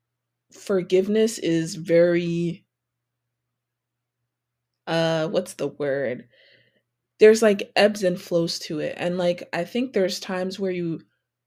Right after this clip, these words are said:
don't realize that you hold a grudge or, or that you feel a type of way about someone until it's, like, face to face and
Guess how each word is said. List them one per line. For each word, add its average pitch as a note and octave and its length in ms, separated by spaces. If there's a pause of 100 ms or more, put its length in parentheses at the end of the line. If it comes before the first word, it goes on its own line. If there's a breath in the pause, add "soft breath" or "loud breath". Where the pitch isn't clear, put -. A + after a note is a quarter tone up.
(200)
don't F#3+ 260
realize F3 480
that D3+ 160
you F3 140
hold F3 440 (140)
a D#3 100
grudge D#3 480
or, D#3+ 160 (160)
or E3 180
that D#3+ 220
you D#3+ 540 (420 soft breath)
feel G3+ 280
a F3+ 80
type F3+ 260
of E3+ 140
way E3+ 200
about E3 300
someone E3 420
until E3+ 520 (260)
it's, D#3 200
like, D3+ 200
face F3 420
to D#3 140
face D#3+ 360
and D#3 220